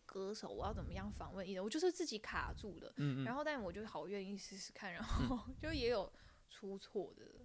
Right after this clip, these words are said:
Speaker 1: 时候，
Speaker 2: 哦。
Speaker 1: 就出错到唱片公司打电话来问说：“哎，哪有那个人这样问问题？”让我吓到，吓到，我就说：“哦，那我拜托我以后不要再访问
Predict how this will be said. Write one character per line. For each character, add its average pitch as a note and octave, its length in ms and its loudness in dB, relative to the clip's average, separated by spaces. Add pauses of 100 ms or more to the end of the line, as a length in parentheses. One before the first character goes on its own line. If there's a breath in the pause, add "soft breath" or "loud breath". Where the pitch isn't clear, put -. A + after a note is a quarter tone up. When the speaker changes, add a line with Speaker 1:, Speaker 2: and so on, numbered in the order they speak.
Speaker 1:
时 E3 320 -10
候， A#2+ 240 -4
Speaker 2:
哦。 B2 360 8
Speaker 1:
就 A#2+ 140 6
出 C4+ 140 2
错 C#4 120 4
到 B3+ 140 6
唱 B3 160 -2
片 A#3 100 0
公 G#3 140 2
司 G#3 80 -2
打 E3+ 80 0
电 F#3 100 -6
话 G3+ 60 -2
来 E3+ 100 0
问 G3 120 0
说 G#3+ 100 -4
：“哎， A#3+ 120 0
哪 A3 180 6
有 G3+ 80 6
那 G#3 100 -2
个 F#3+ 100 4
人 F3 160 0
这 F#3 40 0
样 F#3+ 120 4
问 F#3+ 180 2
问 F#3+ 120 0
题？” - 160 -6
让 G#3 160 0
我 - 60 -2
吓 - 360 6
到， G#3 140 4
吓 G#3+ 180 4
到， G#3 120 8
我 G3 40 6
就 G#3 120 0
说 A#3 120 2
：“哦， G#3 120 0
那 A3+ 120 2
我 G#3 140 -2
拜 A3 160 2
托 G#3 100 2
我 F#3+ 80 4
以 F#3 120 0
后 F#3+ 100 -2
不 F3+ 80 -2
要 F3 160 0
再 F3+ 100 -2
访 F#3 240 -2
问 F3+ 160 -4